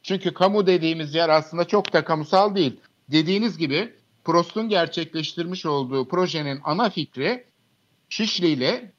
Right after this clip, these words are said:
on dokuzuncu yüzyıl kapitalizminin dönüştürmüş olduğu Pera'yı bağlamaktı bir yaya aksıyla.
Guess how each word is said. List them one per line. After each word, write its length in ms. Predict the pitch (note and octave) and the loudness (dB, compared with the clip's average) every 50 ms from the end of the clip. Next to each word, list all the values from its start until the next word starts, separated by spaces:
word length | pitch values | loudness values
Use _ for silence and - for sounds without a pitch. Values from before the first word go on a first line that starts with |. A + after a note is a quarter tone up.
| _ | _
on 220 | - E3+ G#3+ A#3+ G#3+ | 2 2 2 4 4
dokuzuncu 380 | G3+ - E3 E3 F3 E3 E3 | 2 0 0 -6 -8 -6 -4
yüzyıl 240 | E3+ D#3+ D3 D#3+ D3+ | -4 -4 -4 -8 -4
kapitalizminin 680 | - F#3+ F#3 F#3+ - G3+ F#3 F3+ D#3+ D#3 E3 D#3+ D#3+ E3 | -2 -2 -2 0 0 0 0 0 -2 -4 -6 -8 -4 -2
dönüştürmüş 540 | F#3 F#3+ F#3+ F#3 - - G3 F#3+ F#3 F3+ - | 0 0 0 -2 -4 -4 -4 -4 -4 -4 -4
olduğu 220 | D#3 D3+ D3 D#3 | -4 -4 -4 -6
Pera'yı 400 | D3 G#3 G3 F#3+ F3+ E3+ F#3 F3+ | -2 0 4 4 4 4 4 4
bağlamaktı 680 | F3 D#3+ E3 E3+ F3 F3+ F#3 G3 F#3+ - - - B2 A#2 | 6 6 6 6 6 6 4 4 2 0 -4 -6 -4 -4
bir 100 | C3+ C#3+ | -4 -4
yaya 560 | C#3+ C#3 D3 D#3 E3+ F#3 F3+ E3+ - - _ _ _ _ _ - | 0 4 4 6 8 6 6 4 2 -4 _ _ _ _ _ 2
aksıyla. 640 | C#3+ C#3+ C#3 - - - C#3 B2+ A#2 A2+ G#2 G2+ | 2 2 2 -2 -6 -4 -2 0 0 0 0 -2